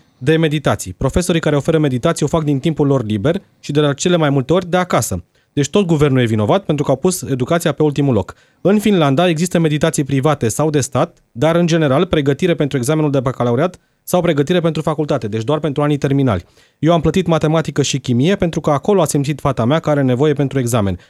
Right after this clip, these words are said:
Dar în Finlanda profesorii sunt și apreciați și respectați, spune,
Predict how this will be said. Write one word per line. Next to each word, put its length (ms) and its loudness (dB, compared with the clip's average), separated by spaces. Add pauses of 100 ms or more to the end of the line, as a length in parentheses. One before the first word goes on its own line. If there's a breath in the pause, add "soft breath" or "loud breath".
(120 soft breath)
Dar 180 0
în 80 2
Finlanda 400 0
profesorii 480 -2
sunt 260 -2
și 160 -4
apreciați 640 -2 (240)
și 220 -4
respectați, 720 -2
spune, 520 -2